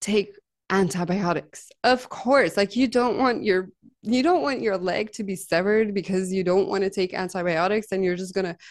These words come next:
put a poultice on it with, um, plantain, which is what they might have done in ancient times. Right now, we have antibiotics. Mm, it would be interesting to use it for those kind of purposes. And then afterwards, kind of when you know that you've taken a lot of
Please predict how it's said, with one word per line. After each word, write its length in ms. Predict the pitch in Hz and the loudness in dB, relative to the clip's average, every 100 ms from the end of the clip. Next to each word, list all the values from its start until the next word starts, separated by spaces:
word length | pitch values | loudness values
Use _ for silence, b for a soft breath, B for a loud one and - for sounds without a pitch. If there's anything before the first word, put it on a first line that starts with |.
| B | B
put 160 | - 202 | -4 -2
a 60 | 185 | -2
poultice 520 | - 190 190 208 202 | 0 0 2 2 2
on 160 | 208 | 2
it 180 | 214 220 | 2 0
with, 280 | 175 175 175 _ b b | 0 -2 -4 _ b b
um, 480 | 170 165 160 151 151 _ _ _ _ _ _ - _ _ | -2 0 2 0 -4 _ _ _ _ _ _ -20 _ _
plantain, 680 | - 180 170 180 165 180 202 | -2 0 2 0 0 0 -2
which 180 | 190 190 | -4 -4
is 140 | 175 | -4
what 240 | 185 175 180 | -4 -4 -2
they 120 | 190 | -2
might 220 | 175 190 | -2 -2
have 120 | 180 | -4
done 300 | 170 175 170 | -4 -4 -4
in 240 | - 175 - | -4 -6 -2
ancient 400 | 170 - 190 - | -4 -4 -6 -6
times. 360 | 165 160 190 B B B | -6 -4 -4 B B B
Right 160 | 403 349 | 2 4
now, 320 | 262 254 247 B - 202 | 4 2 0 B -10 -4
we 80 | |
have 240 | 196 262 262 | -2 0 0
antibiotics. 680 | 240 233 220 208 202 196 196 b b - | -2 -2 -2 0 -2 -4 -8 b b -12
Mm, 280 | 180 175 175 | -8 -4 0
it 80 | 247 | 2
would 160 | 294 | 2
be 140 | 262 240 | 2 2
interesting 420 | 226 247 226 208 | 2 0 0 -4
to 140 | - 185 | -4 -8
use 360 | 165 196 190 | 0 0 2
it 200 | 160 165 | 0 0
for 200 | - 185 | 0 -2
those 240 | 170 170 170 | 0 -2 -4
kind 200 | 190 170 | -6 -6
of 60 | |
purposes. 600 | 190 190 180 - 156 156 | -2 -2 -2 -4 -4 -2
And 120 | 175 | 0
then 120 | 180 190 | 2 2
afterwards, 580 | 185 190 202 196 202 | 0 -2 -2 -2 -2
kind 200 | - 208 | -6 -4
of 60 | 190 B B - | -4 B B 0
when 160 | 196 | 2
you 120 | 202 | 4
know 320 | 190 180 185 190 | 4 2 2 2
that 160 | 190 | 0
you've 160 | 190 - | -2 -6
taken 400 | 190 180 185 - | -8 -2 -2 0
a 80 | 185 | -4
lot 200 | 175 180 | -2 -2
of 140 | 185 | -2